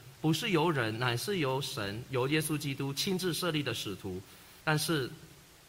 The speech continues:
他还是做仆人的西门彼得，啊，还是做仆人的西门彼得。他的讯息是神来的讯息，没错，但是他自我的认知，“我是做众人的仆人，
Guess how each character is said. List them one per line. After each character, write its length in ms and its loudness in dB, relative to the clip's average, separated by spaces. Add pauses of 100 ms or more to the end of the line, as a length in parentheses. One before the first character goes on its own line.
(140)
他 360 4
还 280 -4
是 380 -4
做 420 0 (640)
仆 400 4
人 280 0
的 280 -2
西 360 -2
门 240 -4
彼 240 -8
得， 200 -10 (460)
啊， 300 0
还 120 0
是 140 -2
做 260 0
仆 200 -2
人 120 0
的 80 -4
西 200 -6
门 180 -6
彼 140 -8
得。 200 -8 (160)
他 120 2
的 100 0
讯 240 2
息 240 -4
是 180 -2
神 220 -4
来 100 -4
的 80 -4
讯 200 -6
息， 160 -10
没 120 -8
错， 280 -10 (340)
但 100 2
是 140 0
他 160 2
自 180 0
我 160 0
的 140 -4
认 180 -2
知 360 -6
，“我 260 2
是 220 -2
做 260 0
众 260 0
人 140 -4
的 80 -6
仆 240 -6
人， 220 -2